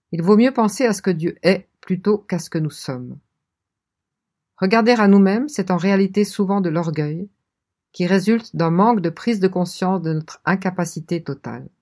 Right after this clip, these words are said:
La vraie humilité ne consiste pas tellement à penser du mal de nous-mêmes, mais plutôt à ne pas penser du tout à nous-mêmes.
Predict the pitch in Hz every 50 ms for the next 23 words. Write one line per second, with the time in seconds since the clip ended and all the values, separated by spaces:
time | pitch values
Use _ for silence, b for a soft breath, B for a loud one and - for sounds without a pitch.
0 | _ _ _ _ _ _ _ _ _ _ _ _ _ _ _ _ _ _ _ _
1 | _ _ _ _ _ _ _ _ _ - 165 170 165 156 175 247 - - - 208
2 | 233 226 220 202 202 185 - - - 190 185 190 _ _ - 175 165 160 - 185
3 | 185 - 226 208 - _ - 214 214 214 - 220 214 214 208 190 156 156 - 165
4 | 156 - 180 160 147 147 156 196 214 208 185 180 170 160 156 147 147 147 147 160
5 | 175 196 226 - _ _ _ _ _ _ _ _ _ _ _ _ _ _ _ -
6 | 170 180 175 180 - - 165 - - 175 170 - - _ _ _ _ _ - 151
7 | 156 160 156 151 - 151 151 151 _ - - 226 240 226 - - 220 185 165 165
8 | 160 _ - - - - _ _ _ _ _ _ _ _ - 151 147 135 127 123
9 | 123 117 113 113 113